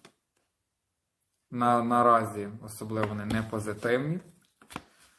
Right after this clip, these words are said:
Тут карта взагалі сімірка пентаклів, що воно дійшло до якогось етапу, як зупинилося.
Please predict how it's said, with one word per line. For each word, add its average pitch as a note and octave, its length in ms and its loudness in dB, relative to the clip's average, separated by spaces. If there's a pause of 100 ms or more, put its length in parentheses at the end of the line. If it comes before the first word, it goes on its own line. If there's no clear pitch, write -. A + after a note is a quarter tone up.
(120)
Тут C#3 200 4
карта A#2+ 360 4
взагалі A#2 360 -4
сімірка D#3 460 -2
пентаклів, C#3+ 600 0
що - 140 -8
воно B2 160 -4
дійшло A#2 320 -2
до A#2 120 -2
якогось A2 360 -2
етапу, C3+ 380 2
як A2+ 120 -2
зупинилося. A#2 800 -4